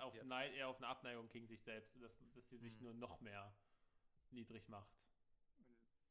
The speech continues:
Speaker 3: ich glaube, was da halt auch irgendwie mit einer Rolle spielt, ähm, ich glaube mal auch einfach, weil sie ja um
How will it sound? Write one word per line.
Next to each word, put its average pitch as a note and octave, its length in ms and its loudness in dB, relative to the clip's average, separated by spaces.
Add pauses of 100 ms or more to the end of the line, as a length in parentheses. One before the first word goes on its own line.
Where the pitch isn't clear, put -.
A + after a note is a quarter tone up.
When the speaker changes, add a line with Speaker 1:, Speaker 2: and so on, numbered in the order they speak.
(200)
Speaker 3:
ich - 100 -20
glaube, A#2 340 -4
was A#2+ 220 -6
da A#2+ 120 -6
halt A2 260 -8
auch A#2 160 -8 (160)
irgendwie A#2 680 -4
mit A#2 200 -12
einer A#2 140 -6 (120)
Rolle A#2+ 220 -4
spielt, A2+ 640 -8
ähm, A2 280 -6 (1120)
ich - 120 -14
glaube A#2+ 240 -6
mal B2 120 -4
auch A2+ 160 -6
einfach, A#2 340 -6
weil A2+ 200 -2
sie A#2 160 -8
ja A2+ 320 -2 (260)
um A2+ 460 -8